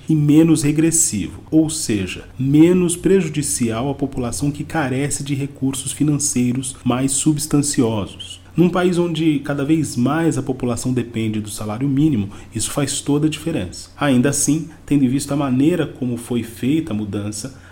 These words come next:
a intervenção pode soar perigosa, especialmente porque poderia se abrir aqui um precedente para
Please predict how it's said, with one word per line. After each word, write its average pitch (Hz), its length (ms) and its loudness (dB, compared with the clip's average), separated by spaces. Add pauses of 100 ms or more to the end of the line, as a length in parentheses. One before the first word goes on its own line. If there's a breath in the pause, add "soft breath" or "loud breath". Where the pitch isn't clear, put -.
a 135 80 -2
intervenção 151 600 0
pode 156 260 -2
soar 151 300 -4
perigosa, 117 680 -4
especialmente 151 680 2
porque 143 240 -6
poderia 143 400 0
se 139 160 -4
abrir 120 340 -4
aqui 143 480 -6
um 156 80 -2
precedente 147 920 0
para 151 400 -8